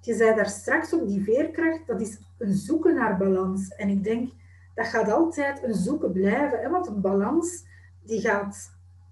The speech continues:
zodra dat die in evenwicht is, gaat die weer uit evenwicht. Maar doordat jij al zoveel kleine dingetjes gedaan hebt en van heel veel bewust bent, ga je waarschijnlijk veel sneller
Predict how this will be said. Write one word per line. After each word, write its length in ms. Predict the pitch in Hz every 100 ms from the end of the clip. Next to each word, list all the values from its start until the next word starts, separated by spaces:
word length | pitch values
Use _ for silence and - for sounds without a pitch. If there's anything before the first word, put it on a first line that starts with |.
| - -
zodra 360 | 202 196 233
dat 200 | 262 240
die 120 | 220 -
in 160 | 262
evenwicht 580 | 302 330 320 320 320 -
is, 220 | 339 - - - -
gaat 240 | 240 226
die 100 | 214
weer 240 | 190 190 -
uit 340 | 226 302 302 -
evenwicht. 520 | 202 196 180 185 190 - - -
Maar 200 | 202 202
doordat 400 | 233 262 254 226
jij 340 | 214 202 196 196
al 120 | 190
zoveel 800 | 175 220 277 240 240 262 269 262 - - - -
kleine 420 | 240 247 233 196
dingetjes 580 | 202 311 330 294 262 202
gedaan 500 | 190 180 185 220 302
hebt 180 | 330 330
en 240 | 220 208
van 140 | 196 180
heel 240 | 208 277
veel 180 | 254 196
bewust 640 | 175 190 320 330 - - 202
bent, 360 | 254 349 - - - -
ga 140 | - 220
je 120 | 202
waarschijnlijk 640 | 190 190 - 226 285 285 - - 190
veel 220 | 208 254
sneller 520 | 254 - 240 240 240